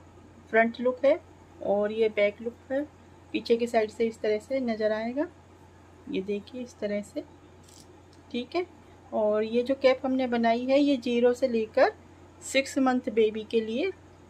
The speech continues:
आराम से आएगी। और अगर आपको इससे छोटी बनानी है तो आप इसमें कुछ फंदे कम कर सकते हैं।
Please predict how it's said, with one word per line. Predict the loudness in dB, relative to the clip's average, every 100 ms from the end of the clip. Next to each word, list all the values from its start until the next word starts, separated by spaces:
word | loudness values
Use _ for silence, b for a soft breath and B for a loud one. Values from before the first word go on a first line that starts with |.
| -20 -2
आराम | 4 6 6 2
से | 2
आएगी। | 4 4 0 0 0
और | 2 4 4
अगर | 6 4
आपको | 2 0
इससे | -4 -2 -4
छोटी | -2 -4 2
बनानी | 2 2 0 0
है | 0
तो | 2
आप | 2 2 -2
इसमें | -8 -4 -4
कुछ | -4 -6
फंदे | 0 -2 0 -4
कम | 0 -2
कर | 2 -2
सकते | -2 -14 -6
हैं। | -6 -6